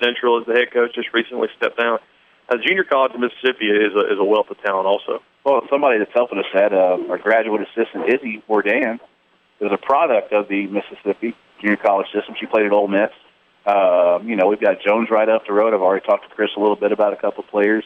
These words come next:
Speaker 2: that we wanna go out and try to look at and, you know, try to utilize that resource as much as we can.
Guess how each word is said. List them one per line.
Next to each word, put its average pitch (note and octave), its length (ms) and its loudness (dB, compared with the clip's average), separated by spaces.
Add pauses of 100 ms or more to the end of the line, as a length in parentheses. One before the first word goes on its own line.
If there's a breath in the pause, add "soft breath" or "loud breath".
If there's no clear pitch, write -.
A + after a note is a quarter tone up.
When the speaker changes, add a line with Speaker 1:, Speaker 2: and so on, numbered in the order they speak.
Speaker 2:
that E2+ 180 -2 (520)
we F#2 60 -8
wanna G2 140 2
go G2 100 4
out G2+ 80 2
and G2 100 -8
try G#2 180 2
to G2 80 0
look G#2 260 -2
at A2 280 0
and, E2+ 200 -6 (360)
you D3+ 80 -2
know, C#3 80 0
try D3 140 0
to C#3 80 -2
utilize A#2+ 460 2
that A2+ 160 0
resource A2 400 -6
as G2 80 -12
much G#2 220 -2
as G#2+ 100 -20
we F#2 80 -10
can. A2+ 280 -2